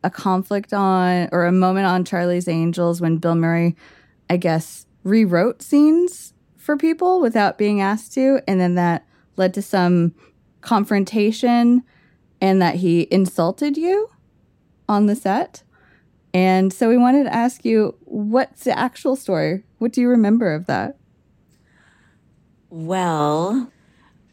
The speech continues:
Speaker 2: I feel like some of those stories are, are private. I'm just mulling over the scalpel situation right now. But, you know,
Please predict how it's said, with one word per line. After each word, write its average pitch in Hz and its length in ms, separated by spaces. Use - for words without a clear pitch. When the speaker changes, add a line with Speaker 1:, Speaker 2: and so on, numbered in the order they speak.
Speaker 2:
I 190 80
feel 208 220
like 190 220
some 180 220
of 160 60
those 160 180
stories 156 400
are, 143 420
are 139 180
private. 143 840
I'm 160 120
just 160 240
mulling 151 400
over 135 680
the 151 100
scalpel 139 560
situation 143 680
right 147 200
now. 139 300
But, 156 280
you 185 100
know, 165 280